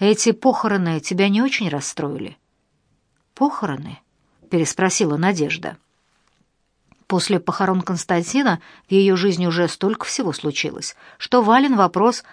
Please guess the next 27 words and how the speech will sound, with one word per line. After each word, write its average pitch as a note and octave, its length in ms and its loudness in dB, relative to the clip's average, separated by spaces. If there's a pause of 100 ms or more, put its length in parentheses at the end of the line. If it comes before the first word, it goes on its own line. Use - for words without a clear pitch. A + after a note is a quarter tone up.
застал F3 540 0
ее F3 320 0
врасплох. - 680 -8 (680)
«Ну F#3+ 420 2
да, F3+ 380 -2 (580)
ты G#3 320 6
после G3+ 440 0
похорон G#3 560 0
выглядела G3+ 460 0
очень G3+ 240 -4
подавленной. E3 760 -4 (680)
Я D#3+ 180 0
уж D#3+ 140 -2
себя F3+ 360 0
винил, E3+ 360 0
думал, F3 340 0 (260)
что - 280 -2
зря F#3 420 2
мы D3+ 240 -4
с - 140 -10
Милкой E3 400 -2
тебя D#3+ 280 -4
вытащили». - 720 -4 (960)
«Ну, D#4+ 340 4
похороны F#3 500 2
есть D3+ 320 -2
похороны», C#3+ 600 0